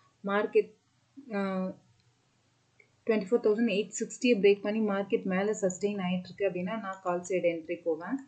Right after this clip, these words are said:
நெக்ஸ்ட் லெவல், so, மார்க்கெட் வந்து இந்த ட்வென்டி ஃபோர் தௌசண்ட் ஃபோர் நைன்டின்ற ரேஞ்சை பிரேக் பண்ணி மார்க்கெட் டவுன் ஆயிட்டு இருக்கு. ஏன்னா, இது வந்து,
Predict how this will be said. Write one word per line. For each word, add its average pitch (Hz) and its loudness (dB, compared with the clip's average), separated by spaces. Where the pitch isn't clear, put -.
நெக்ஸ்ட் 233 -2
லெவல், 226 6
so, 262 10
மார்க்கெட் 247 4
வந்து 220 4
இந்த 226 6
ட்வென்டி 214 2
ஃபோர் 247 4
தௌசண்ட் 247 4
ஃபோர் 247 6
நைன்டின்ற 226 2
ரேஞ்சை 202 2
பிரேக் 202 4
பண்ணி 214 -2
மார்க்கெட் 196 -4
டவுன் 185 -2
ஆயிட்டு 196 -6
இருக்கு. - -6
ஏன்னா, 190 0
இது 220 0
வந்து, 202 4